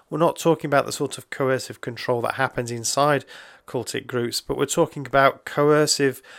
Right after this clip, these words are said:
forces from the outside. Cults who appear to be commercial businesses might feel pressure to follow legislation about the treatment of its workers.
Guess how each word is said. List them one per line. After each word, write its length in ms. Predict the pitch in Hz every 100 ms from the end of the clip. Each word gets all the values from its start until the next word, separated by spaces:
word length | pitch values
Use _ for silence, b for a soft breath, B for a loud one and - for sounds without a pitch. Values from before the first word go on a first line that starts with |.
| B
forces 560 | - - 139 120 135 120
from 360 | - 139 127
the 100 | 123
outside. 920 | 131 131 - - 135 113 101 101 - - _ _ _ _ _ _ _ _ - B B B B B
Cults 300 | 202 170 -
who 120 | 170
appear 360 | 139 - 170 160
to 140 | -
be 100 | 131
commercial 520 | - 127 139 135 123
businesses 580 | 104 143 139 127 117 104
might 340 | 120 147 170 -
feel 200 | 131 117
pressure 600 | - 160 160 - 104 - B B B
to 140 | -
follow 400 | - - 123 127
legislation 840 | 123 117 - - - 143 156 - 110
about 280 | 107 113
the 80 | 127
treatment 460 | - 113 101 107 -
of 80 | 117
its 200 | - 139
workers. 680 | 160 165 - 101 90 -